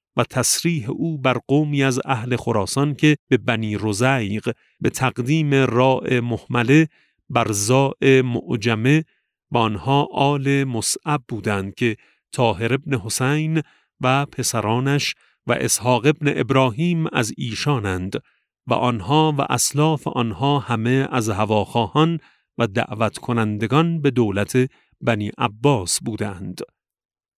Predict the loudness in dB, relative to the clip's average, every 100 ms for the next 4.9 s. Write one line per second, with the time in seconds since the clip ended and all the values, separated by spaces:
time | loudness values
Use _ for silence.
0 | _ _ _ _ _ 2 4 6 4 4
1 | 0 -2 0 2 4 4 4 4 2 -2
2 | -2 -2 -2 0 0 0 0 0 0 -4
3 | -2 -2 -2 -2 0 0 0 -2 -2 -2
4 | 0 0 -2 0 0 0 -2 -2